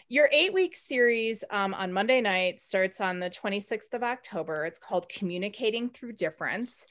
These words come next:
Um, why don't you tell us just a little bit about, like, what people can expect, um, during this series? Like, what kind of things will you be up to? And maybe if there's, um,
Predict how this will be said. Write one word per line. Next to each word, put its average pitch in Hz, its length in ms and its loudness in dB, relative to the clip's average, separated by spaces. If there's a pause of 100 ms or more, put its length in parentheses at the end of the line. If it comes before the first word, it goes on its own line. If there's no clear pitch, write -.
(400)
Um, 294 340 4 (160)
why 262 220 2
don't 605 220 4
you 605 180 4
tell 392 260 0
us 403 180 -2
just 359 180 -6
a - 20 -4
little 330 180 4
bit 320 140 6
about, 277 300 4
like, 214 140 0
what 214 280 -2
people 339 280 -6
can 330 180 -6
expect, 294 640 -6 (120)
um, 233 360 -4 (180)
during 240 380 2
this 311 200 -6
series? 330 380 -2
Like, 214 200 0
what 220 160 -4
kind 262 220 -6
of 247 100 -6
things 254 360 -6
will 247 80 -6
you 214 180 -2
be 196 240 -4
up - 260 -6
to? 359 360 -2 (400)
And 208 240 2
maybe 226 400 4
if 208 180 2
there's, 196 600 -2 (100)
um, 185 380 -6